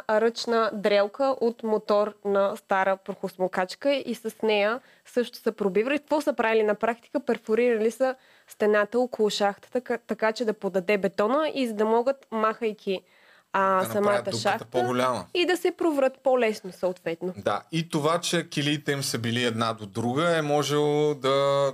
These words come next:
Speaker 2: да си помагат един на друг. Нали? Когато единия гледа дали идва надзирателя, другия дълбае. След това се сменят.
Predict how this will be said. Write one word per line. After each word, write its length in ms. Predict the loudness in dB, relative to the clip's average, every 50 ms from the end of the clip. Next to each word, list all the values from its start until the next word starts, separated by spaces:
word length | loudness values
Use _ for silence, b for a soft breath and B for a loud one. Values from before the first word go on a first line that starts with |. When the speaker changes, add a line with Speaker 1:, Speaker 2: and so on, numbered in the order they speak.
| -4 -10 -20
Speaker 2:
да 220 | -14 -8 -6 -4
си 200 | -4 -4 -6 -6
помагат 460 | -4 -2 0 0 0 0 0 -2 -4
един 240 | -6 -6 -4 -4 -4
на 80 | -4 -4
друг. 260 | -6 -6 -8 -8 -8
Нали? 180 | -8 -8 -8 -8
Когато 380 | -4 0 0 0 0 -2 -4
единия 320 | -4 -4 -4 -4 -4 -2 -2
гледа 240 | 0 0 0 -2
дали 160 | -2 -4 -4 -4
идва 220 | -4 -4 -4 -4
надзирателя, 800 | -4 -6 -6 -4 -4 -2 -2 -2 -2 -2 -2 -2 0 0 0 -2
другия 320 | -2 -4 -4 -2 -2 -2
дълбае. 520 | 0 -2 -2 0 0 -2 -2 0 -2 -6 B B B B B B _
След 280 | -6 -2 -2 -2 -2
това 200 | -2 -2 -2 -2
се 140 | -2 -4 -8
сменят. 560 | -10 -6 -4 -2 -2 -2 -2 -2 -4 -6 _